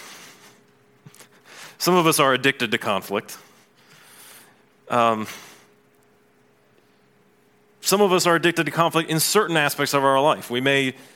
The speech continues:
be a very kind person, but man, in that one partic-, with that one particular relationship,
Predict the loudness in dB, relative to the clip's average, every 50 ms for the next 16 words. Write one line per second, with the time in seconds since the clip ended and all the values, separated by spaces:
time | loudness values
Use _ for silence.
0 | _ -10 -2 0 2 2 4 4 4 2 2 2 0 -2 -2 -2 0 -2 -2 -4
1 | -2 -2 -2 -2 -2 -4 -4 -2 -2 -4 -4 -4 -10 -20 -18 -12 -10 -8 -8 -8
2 | -6 -6 -6 -6 -6 -6 -6 -6 -6 -6 -8 -10 -10 -8 -8 -8 -8 -8 -6 -6
3 | -4 -4 -4 -6 -6 -6 -8 -8 -6 -6 -6 -6 -4 -4 -6 -6 -8 -10 -12 -14
4 | -14 -14 -16 -18